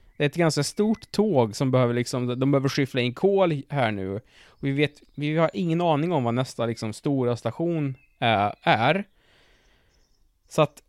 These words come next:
jag såg, jag såg någon tråd på Reddit som sammanfattar alla lösa så här plot points för hela Marvel, eh, fram tills nu. Och det är, det är en ganska s-, det är en ganska stor tråd liksom.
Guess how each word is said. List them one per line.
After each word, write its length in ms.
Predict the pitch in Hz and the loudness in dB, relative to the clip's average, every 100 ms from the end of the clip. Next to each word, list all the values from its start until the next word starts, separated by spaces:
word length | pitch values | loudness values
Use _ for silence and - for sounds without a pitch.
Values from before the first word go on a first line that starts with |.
| - | -2
jag 180 | 151 | 2
såg, 240 | 175 196 180 | 4 6 6
jag 120 | 185 | 6
såg 120 | 208 | 6
någon 140 | 190 175 | 4 0
tråd 440 | - 196 196 175 | 0 2 2 2
på 200 | 165 147 | 2 4
Reddit 460 | 147 127 131 165 - | 4 2 2 -2 -4
som 280 | - 147 | -6 -4
sammanfattar 800 | 127 170 151 131 120 120 135 - | 2 4 4 2 0 0 -4 0
alla 320 | 190 175 127 | 4 4 4
lösa 600 | 123 139 143 117 - 123 120 - _ - | 4 6 6 6 2 -2 -2 -8 _ -12
så 140 | - | 0
här 160 | 117 98 - | 0 0 -4
plot 400 | - 156 - - | -4 -4 -6 -10
points 520 | - 180 175 165 - - | -2 0 0 -2 -8 -12
för 140 | - | -6
hela 400 | 135 139 131 113 | -2 0 0 0
Marvel, 640 | 120 123 113 117 151 160 160 _ _ _ _ | 0 2 0 0 0 -2 -6 _ _ _ _
eh, 180 | 139 110 | -6 -6
fram 300 | - 135 110 | -2 -2 -2
tills 280 | - 117 - | -6 -8 -6
nu. 380 | 147 90 120 151 - | -6 -4 -4 -4 -6
Och 140 | 139 | -2
det 100 | 139 | 4
är, 340 | 131 156 147 131 - - _ | 6 8 8 4 -2 -20 _
det 60 | 127 | 0
är 20 | |
en 60 | 147 | 2
ganska 280 | 165 - 139 | 2 2 -2
s-, 180 | - - | -4 -4
det 80 | 143 | -2
är 60 | |
en 60 | 143 | 0
ganska 280 | 170 160 123 | 0 0 -2
stor 580 | - - - 180 160 127 | -6 -8 -4 -4 -2 -2
tråd 460 | - 165 143 92 | -2 -2 0 -2
liksom. 340 | 76 - - | -6 -14 -16